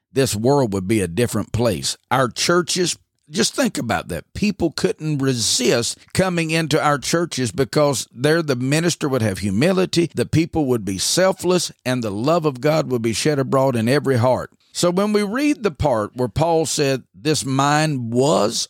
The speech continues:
also in Christ Jesus," some people declare, well, that's to be understood as the past tense. We're to have the mind that was in Christ Jesus, and that means that we're only supposed to have the mind that he had when he was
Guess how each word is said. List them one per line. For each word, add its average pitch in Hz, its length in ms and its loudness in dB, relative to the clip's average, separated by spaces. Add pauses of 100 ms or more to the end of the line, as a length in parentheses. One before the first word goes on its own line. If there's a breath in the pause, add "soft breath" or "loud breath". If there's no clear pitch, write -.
also 156 440 0
in 143 200 -4
Christ 143 440 0
Jesus," 90 600 -4 (180 soft breath)
some 165 340 0
people 170 300 0
declare, 139 420 2
well, 127 140 0
that's 143 360 0
to 151 100 0
be 139 180 2
understood 131 480 0
as 127 160 -2
the - 80 -4
past 123 480 0
tense. 104 320 -2
We're 117 140 0
to 120 80 0
have 120 180 2
the 123 80 0
mind 120 300 2
that 98 180 -4
was 110 840 -2
in 113 160 -2
Christ 107 440 -2
Jesus, 90 520 -4 (100)
and 135 200 0
that 147 140 2
means 143 260 -2
that 117 140 -2
we're 131 240 0
only 160 360 2
supposed 139 420 -2
to 131 40 0
have 135 160 2
the 127 80 0
mind 117 340 0
that 95 120 -2
he 113 240 2
had 107 180 -2
when 113 140 -2
he 110 120 2
was 101 220 -2